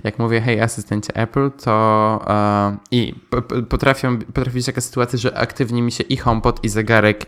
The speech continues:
i telefon zawsze odpowiada tylko to urządzenie, które jest najbliżej mnie. I, znaczy najbliżej, które, e, znaczy i najbliżej, i najlepiej mnie słyszy, tro-,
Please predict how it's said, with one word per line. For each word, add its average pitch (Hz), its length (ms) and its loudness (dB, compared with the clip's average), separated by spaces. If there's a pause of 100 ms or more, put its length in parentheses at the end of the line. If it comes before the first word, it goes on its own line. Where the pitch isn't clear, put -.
(100)
i 104 440 2 (320)
telefon 127 580 4 (600)
zawsze 131 380 4
odpowiada 117 600 2
tylko 117 520 -2
to 117 140 0
urządzenie, 110 440 2
które 110 140 0
jest 101 160 -2
najbliżej 101 400 4
mnie. 92 240 0 (260)
I, 98 300 0 (320)
znaczy 113 320 2
najbliżej, 101 420 4
które, 107 500 2 (1120)
e, 98 380 -2 (1080)
znaczy - 260 -2 (400)
i 135 140 0
najbliżej, 143 840 0
i 131 40 2
najlepiej 131 460 4
mnie 113 180 4
słyszy, 143 680 0
tro-, - 260 -4